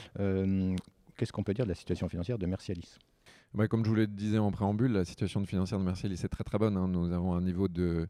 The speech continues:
Speaker 2: L T V, euh, au trente juin qui était à trente-huit pour cent hors droit. Donc, ça fait partie des meilleurs taux de L T V, je crois, des immobilières commerciales cotées, euh, en Europe.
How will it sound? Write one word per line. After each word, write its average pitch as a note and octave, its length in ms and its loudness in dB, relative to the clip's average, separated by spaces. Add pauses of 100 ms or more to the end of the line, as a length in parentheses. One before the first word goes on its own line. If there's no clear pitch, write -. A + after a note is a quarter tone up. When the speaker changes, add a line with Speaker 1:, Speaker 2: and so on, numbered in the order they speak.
(300)
Speaker 2:
L F2+ 160 -4
T G#2 100 0
V, F#2+ 260 2
euh, F2 200 2
au D#2+ 180 -2
trente G2 260 0
juin G2 280 2
qui F2+ 120 -8
était F2 260 -4
à D#2+ 120 -2
trente-huit G2 400 -4
pour F2+ 220 -4
cent F#2+ 240 0 (260)
hors G2+ 160 -2
droit. G2+ 340 0 (400)
Donc, G2+ 80 -10
ça - 60 -18
fait E2+ 80 -4
partie F#2 280 -6
des E2+ 380 -2
meilleurs F#2+ 360 0 (120)
taux G#2+ 140 2
de F#2 160 2
L F2+ 180 2
T F#2 160 -2
V, F#2 200 0
je F2 120 -2
crois, F#2+ 320 -2
des E2+ 240 -2
immobilières F2+ 360 0
commerciales F2 440 -4
cotées, F#2+ 340 -2
euh, D#2 140 -2 (400)
en G2+ 160 0
Europe. G2+ 340 2